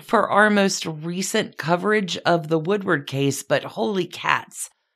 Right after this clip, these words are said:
Babette is the character portrayal in fictional form of the real-life Barbara Sears Rockefeller, known affectionately as Bobo, and it is the most amazing story you might not know.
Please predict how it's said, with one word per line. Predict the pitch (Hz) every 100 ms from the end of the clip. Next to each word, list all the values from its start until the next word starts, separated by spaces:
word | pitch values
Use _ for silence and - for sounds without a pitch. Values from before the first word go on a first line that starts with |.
| _ _
Babette | 156 160 185 220 -
is | 185 175 -
the | 143
character | - 185 180 180 202 185 185 180 175
portrayal | 156 127 - - 196 214 208 208 - -
in | 175 165 165
fictional | 254 - 214 190 180
form | 180 180 175
of | 165 156
the | 165
real-life | 156 151 196 196 180 160 147 143 143 _
Barbara | 156 170 180 196 190
Sears | 185 - - 156 165 160 143 131
Rockefeller, | 123 131 131 - 107 - - - 50 50 - _ _ _ _
known | 139 143 160 175
affectionately | 165 160 165 - 190 196 113 180 202
as | 117 180 180 160
Bobo, | 131 147 160 147 101 60 53 - _ _ _
and | 147 143 139
it | - 196 196
is | 180 160 139 -
the | 170 180
most | 202 175 160 - 147
amazing | 143 139 135 127 127
story | 120 - 120 117
you | 113 113
might | 113 110
not | 76 104 82
know. | 92 69 50